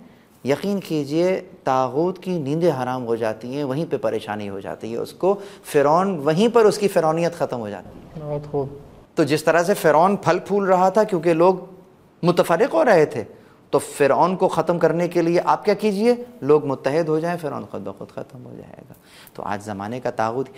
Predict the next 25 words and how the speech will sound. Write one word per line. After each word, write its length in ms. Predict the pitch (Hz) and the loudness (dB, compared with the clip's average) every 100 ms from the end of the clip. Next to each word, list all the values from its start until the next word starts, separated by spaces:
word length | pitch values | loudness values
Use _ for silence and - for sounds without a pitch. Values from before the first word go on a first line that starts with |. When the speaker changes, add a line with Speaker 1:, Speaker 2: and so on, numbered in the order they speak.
| - - - | -20 -20 -6
Speaker 1:
رہبر 320 | 113 160 214 254 | 0 4 4 4
معظم 480 | 208 175 165 220 | 4 4 4 2
کا 140 | 208 190 | 4 4
آپ 160 | 160 | 4
نے 100 | 170 | 0
نام 220 | 151 139 139 | -2 -2 -2
لی، 120 | 139 | -2
تذکرہ 420 | 135 - 147 147 | 0 0 2 4
Speaker 2:
جی، 140 | 147 | 6
Speaker 1:
کیا، 100 | 185 | 8
Speaker 2:
جی، 60 | 208 | 8
Speaker 1:
اور 120 | 190 | 8
Speaker 2:
رہبر 120 | 160 | 8
Speaker 1:
واقعتاً 360 | 160 180 180 170 | 6 6 4 4
آج 280 | 147 160 151 | 4 4 2
اگر 240 | 139 143 | 0 2
ہم 140 | 139 143 | 0 -4
ان 80 | |
کا 120 | 127 131 | -4 -4
تذکرہ 420 | 123 - 139 135 | -4 -4 -4 -4
نہ 160 | 127 127 | -4 -4
کریں 440 | 131 139 185 196 190 - - - | -2 0 0 -4 -6 -14 -20 -18
خاص 400 | - 120 143 156 | -2 2 2 0
تو 100 | - | -4
یہ، 320 | 135 143 139 | -2 2 0